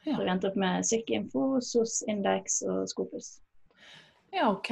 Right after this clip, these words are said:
Speaker 1: Ja, men det var, så, så det å gjøre
Speaker 2: Ja.
Speaker 1: et godt testsøk er, er faktisk også en fornuftig, eh, strategi for at du skal
Speaker 2: Ja.
Speaker 1: slippe å sitte igjen med da en milliard treff som
Speaker 2: Ja.
Speaker 1: overlapper.
Speaker 2: Absolutt.
Speaker 1: Ja.
Speaker 2: Og det, det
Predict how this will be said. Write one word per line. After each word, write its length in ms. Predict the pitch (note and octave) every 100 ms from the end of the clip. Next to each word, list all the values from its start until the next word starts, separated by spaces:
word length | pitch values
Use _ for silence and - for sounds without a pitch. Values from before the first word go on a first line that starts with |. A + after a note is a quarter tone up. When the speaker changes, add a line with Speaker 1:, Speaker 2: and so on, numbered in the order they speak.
| C#4+ F3
Speaker 1:
Ja, 160 | D4+
men 120 | F4+ F4
det 100 | D#4
var, 120 | C#4
så, 180 | B3+ C#4
så 160 | C4 D4
det 100 | D#4+
å 80 | B3+
gjøre 200 | A3+ B3
Speaker 2:
Ja. 80 | B3+
Speaker 1:
et 100 | A#3
godt 240 | D4 -
testsøk 880 | - D4 - - - G3+ D#3+ - -
er, 580 | - A3 A3 G#3 E3 G3+
er 40 |
faktisk 460 | G3+ B3 - G#3+ -
også 240 | G3+ - F#3
en 280 | F3 E3+
fornuftig, 920 | E3+ G#3+ A3 A3 - - - F3 E3 D3+
eh, 800 | D3 D3 D3 D#3+ - - - D#3
strategi 640 | - F#3+ - - F3 C#3+ -
for 160 | D#3+
at 80 | D#3
du 60 | D#3+
skal 160 | G#3+
Speaker 2:
Ja. 80 | B3
Speaker 1:
slippe 180 | B3 -
å 100 | G#3+
sitte 260 | G#3 G3 G3+
igjen 280 | F#3+ F3+ D3+
med 120 | D3+
da 320 | F3 F3+ D3+
en 220 | - F3+ F3+
milliard 600 | F3 F3+ F3+ D#3 D3+ - F3+ -
treff 340 | - D#3+ - -
som 280 | - E3+ D#3+
Speaker 2:
Ja. 300 | G3+ A3 G#3+
Speaker 1:
overlapper. 400 | E3 D#3 - D3 - _ _ _ G#3+
Speaker 2:
Absolutt. 500 | G#3 - F#3+ E3+ - -
Speaker 1:
Ja. 40 | G#3
Speaker 2:
Og 40 |
det, 140 | G#3
det 40 | A3+